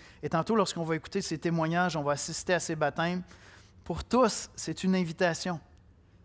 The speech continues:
à entrer dans cette relation-là, à, à revenir. Si t'es chrétien comme moi,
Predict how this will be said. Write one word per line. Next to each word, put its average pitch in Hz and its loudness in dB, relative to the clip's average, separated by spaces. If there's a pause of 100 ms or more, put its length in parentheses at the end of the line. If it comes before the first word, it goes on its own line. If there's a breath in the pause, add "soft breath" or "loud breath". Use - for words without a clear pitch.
à 170 2
entrer 190 0
dans 185 2
cette 165 -4
relation-là, 160 4 (260 loud breath)
à, 151 0
à 151 2
revenir. 170 2
Si 196 -6
t'es 220 -4
chrétien 196 -6
comme 147 0
moi, 156 0